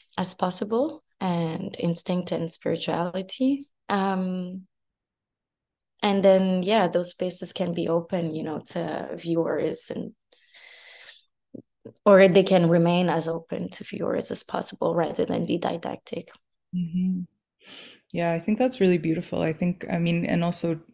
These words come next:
Speaker 2: the act of sort of refusing a direct translation or refusing a direct, um, you know, didactic representation, to use your words, it's really powerful because translation is such a,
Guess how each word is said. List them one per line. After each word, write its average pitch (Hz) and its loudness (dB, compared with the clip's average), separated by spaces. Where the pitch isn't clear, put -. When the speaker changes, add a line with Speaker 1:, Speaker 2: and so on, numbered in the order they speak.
Speaker 2:
the 160 2
act 170 0
of 160 2
sort 175 4
of 156 4
refusing 160 0
a 156 2
direct 156 0
translation 151 0
or 151 0
refusing 156 0
a 151 0
direct, - -2
um, 160 0
you 170 0
know, - -4
didactic 151 0
representation, 151 -2
to 151 -6
use 139 -2
your 147 0
words, 151 0
it's - -6
really 165 6
powerful 151 2
because 147 -2
translation 147 0
is 147 -2
such 147 -4
a, 143 -2